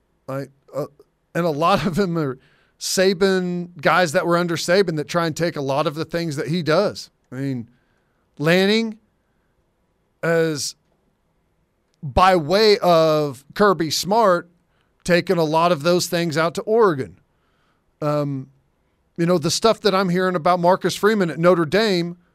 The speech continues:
he's taking the model that Nick Saban has taken to Alabama. Brian Kelly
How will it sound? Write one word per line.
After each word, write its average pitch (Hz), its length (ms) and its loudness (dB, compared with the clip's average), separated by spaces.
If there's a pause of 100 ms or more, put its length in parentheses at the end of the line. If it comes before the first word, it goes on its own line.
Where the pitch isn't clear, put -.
(920)
he's 165 320 -2
taking 202 460 0
the 170 80 0
model 165 560 2
that 165 260 0
Nick 170 200 -2
Saban 190 440 0
has 156 160 -4
taken 170 580 -4 (360)
to 135 160 -6
Alabama. 175 640 0 (360)
Brian 185 400 4
Kelly 196 600 2